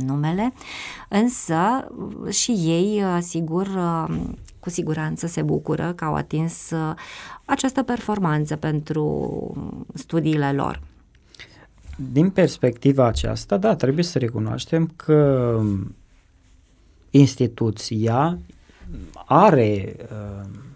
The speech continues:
Speaker 2: recunoaștere și la nivelul, uh, educației americane este văzută ca o instituție importantă.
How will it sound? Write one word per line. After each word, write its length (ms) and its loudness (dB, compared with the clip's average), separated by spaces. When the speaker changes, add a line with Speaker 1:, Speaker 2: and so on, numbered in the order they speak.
Speaker 2:
recunoaștere 920 4
și 280 -4
la 100 0
nivelul, 800 4
uh, 600 -4
educației 920 2
americane 1040 2
este 320 2
văzută 360 2
ca 140 0
o 80 6
instituție 600 -2
importantă. 1040 0